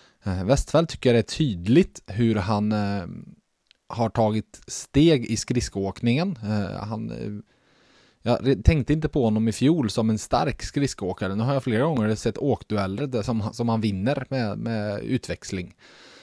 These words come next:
Eh, Peppe Lund hade vi med som en topp tre i premiären i torsdags. Jag tyckte han gjorde en strålande match och var bra på alla sätt. Och Lukas Forsell, samma sak där. Svår att ta pucken av, känns det som. Eh, han är duktig på att vrida och vända.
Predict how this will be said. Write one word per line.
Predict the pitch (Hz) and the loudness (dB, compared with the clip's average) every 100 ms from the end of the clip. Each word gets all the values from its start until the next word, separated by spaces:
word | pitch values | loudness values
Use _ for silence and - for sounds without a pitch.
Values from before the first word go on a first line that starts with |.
| _ | _
Eh, | - 87 | -8 -6
Peppe | - 107 | -2 0
Lund | 107 117 185 151 | 4 4 4 2
hade | 147 135 | 2 4
vi | 120 113 110 | 4 4 0
med | 113 101 | 0 0
som | 110 | 0
en | 107 98 | 0 0
topp | - 104 - | -4 -4 -2
tre | 107 | 2
i | 151 92 117 110 107 107 95 | 2 2 0 2 2 0 -2
premiären | 113 107 95 101 | 0 0 0 -2
i | 110 | -4
torsdags. | 107 - 139 160 | -4 -4 -2 -2
Jag | 78 | -4
tyckte | 110 104 | -4 -2
han | 113 | -2
gjorde | 98 | -2
en | 101 | -4
strålande | 95 - 117 101 87 139 | -6 -4 -2 -2 -2 -2
match | 151 143 - | -2 -4 -8
och | 117 | -2
var | 120 | 0
bra | 110 101 | 0 0
på | |
alla | 110 101 | 0 0
sätt. | 113 127 _ - | -2 -4 _ -8
Och | 117 117 113 | -2 0 0
Lukas | 123 131 117 | 0 0 -4
Forsell, | 120 127 156 | -4 -4 -2
samma | 143 127 117 | -4 -2 0
sak | 117 - | -2 0
där. | 127 147 104 _ _ _ - - | 2 2 -2 _ _ _ -20 -18
Svår | - 214 196 | -2 6 6
att | - | 8
ta | 220 | 4
pucken | - - - 240 | 0 -2 -4 -4
av, | 269 - _ | -6 -14 _
känns | - 180 127 | 0 2 4
det | 127 | 4
som. | 101 - - | 2 -2 -4
Eh, | 117 95 - 127 | -4 -4 -4 -4
han | 135 | -2
är | 156 | 2
duktig | 170 - - 160 | 2 2 0 0
på | 180 160 | 4 4
att | 135 | 2
vrida | 131 147 175 120 120 | 0 -2 0 2 2
och | 123 | 4
vända. | 143 143 110 156 | 4 2 0 -2